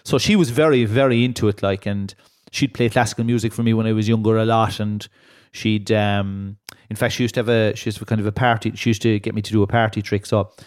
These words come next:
she had me kind of, um, memorize what Swan Lake was by Tchaikovsky and what, um, uh, the Four Seasons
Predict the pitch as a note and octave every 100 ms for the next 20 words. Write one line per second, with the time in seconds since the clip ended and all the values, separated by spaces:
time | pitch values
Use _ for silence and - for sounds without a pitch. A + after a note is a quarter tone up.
0 | - _ - A#2+ A#2+ A2+ G#2+ A#2+ A2 G#2
1 | G2+ G#2+ G#2 F#2+ F#2 F2+ _ A#2+ B2+ A#2
2 | A2 G2 F#2+ G2 - _ _ _ _ _
3 | A2+ A2 G2 - - - - A2+ A2 A2
4 | A2+ G2+ - F#2+ F#2+ G2 F#2+ G2+ G#2 G2+
5 | - F#2+ G2 - G2 F#2+ F#2+ G#2 F#2 -
6 | _ _ _ _ _ - G2+ F#2+ F2+ F2
7 | F2 _ _ - - G2+ G2+ G2+ F#2+ A2+
8 | F#2+ F#2+ F2